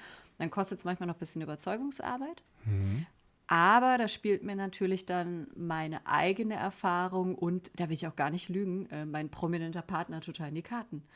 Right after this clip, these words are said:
Speaker 2: Mhm.
Speaker 1: Weil, weil ich natürlich sagen kann, „Okay, also es funktioniert halt wirklich.“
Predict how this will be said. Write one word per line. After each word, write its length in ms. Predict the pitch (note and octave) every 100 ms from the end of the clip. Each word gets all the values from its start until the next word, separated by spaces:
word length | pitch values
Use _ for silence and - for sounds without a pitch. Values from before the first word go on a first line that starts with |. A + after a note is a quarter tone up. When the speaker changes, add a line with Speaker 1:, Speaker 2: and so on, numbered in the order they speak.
| -
Speaker 2:
Mhm. 180 | A2+ G2
Speaker 1:
Weil, 240 | E3 D#3+ D#3+
weil 220 | D#3+ E3
ich 140 | F3 F3+
natürlich 360 | F3+ C#4 C#4
sagen 220 | - D3 E3+
kann, 160 | F3
„Okay, 300 | E3+ F3+ F#3
also 160 | D#3+ D#3
es 100 | E3
funktioniert 400 | - E3+ F3 F3
halt 140 | D#3+
wirklich.“ 320 | D3+ D#3 C3+